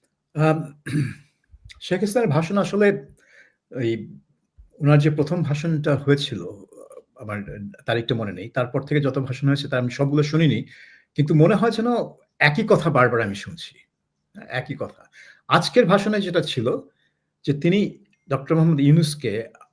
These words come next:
মানে, আগে তাকে আমি জানি যে শেখ হাসিনা ডক্টর মোহাম্মদ ইউনূসকে পছন্দ করেন না, তাকে সুদখোর বলেন, এই বলেন, সেই বলেন, কিন্তু আজকে তাকে আরো অনেক, অনেক অ্যাডজেক্টিভ ব্যবহার করে গালাগালি করছিলেন,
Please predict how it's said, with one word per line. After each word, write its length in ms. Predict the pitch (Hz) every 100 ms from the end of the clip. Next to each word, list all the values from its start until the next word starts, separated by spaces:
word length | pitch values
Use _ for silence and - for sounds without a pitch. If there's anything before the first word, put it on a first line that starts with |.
| _ _ -
মানে, 160 | 98 - - - - _ _ _ _
আগে 240 | 147 139 160 -
তাকে 300 | 156 - -
আমি 320 | 127 135 143 143 - 117
জানি 260 | 110 127 120
যে 100 | 110
শেখ 180 | - 117
হাসিনা 300 | 117 135 120
ডক্টর 140 | 113
মোহাম্মদ 200 | 117 113
ইউনূসকে 260 | 110 104 113
পছন্দ 320 | 113 - 107
করেন 260 | 110 107 95
না, 160 | 113
তাকে 220 | 143 107
সুদখোর 440 | 101 113 104 - 110
বলেন, 320 | 101 101 101
এই 80 | 98
বলেন, 200 | 98 101
সেই 160 | 101
বলেন, 240 | 92 85 - - - - -
কিন্তু 160 | 127
আজকে 300 | - 160 208
তাকে 200 | 143 226
আরো 420 | 214 - 160 180 -
অনেক, 340 | 151 175 -
অনেক 280 | 139 139 - -
অ্যাডজেক্টিভ 540 | 113 104 135 127 104
ব্যবহার 280 | 123 107 113
করে 380 | - 98 165 - 123
গালাগালি 320 | 117 110 98 -
করছিলেন, 400 | - - -